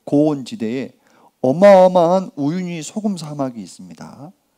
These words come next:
아프리카 빌마라고 하는 지역에는 정말로 바다하고 수백 킬로미터 떨어져 있음에도 불구하고 이 소금이 나오고 있는 거예요. 근데 이런 것이 몽골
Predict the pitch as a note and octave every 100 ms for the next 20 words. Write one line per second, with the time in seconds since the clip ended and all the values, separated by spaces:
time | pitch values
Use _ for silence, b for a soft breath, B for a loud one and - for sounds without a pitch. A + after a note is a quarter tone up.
0 | b b b b C3+ - F#3+ F3+ - D#3
1 | E3 F3+ F3 E3+ E3 D3+ B2+ - B2+ A#2
2 | A#2 D#3+ - _ _ b b b F3+ F#3+
3 | F#3 F3+ F#3 - b b b - D3+ F#3
4 | E3 D3+ C3+ A2 A#2 A#3+ B3 A#3 A#3 G#3
5 | F#3 E3+ E3 F#3 F#3 D3 D#3+ C#3 B2 G#2+
6 | A2 G#2 G2 F#2+ E3 A2+ b b b D3+
7 | C#3 - A#3+ A#3+ G#3+ A2 G#2 G#2+ G#2+ F#2
8 | F2 E2+ - _ _ _ - D3 F#3+ A3
9 | F#3+ C3+ A2+ A2 G2 A#2 D#3 A#2 C3 C#3+
10 | D3+ A#2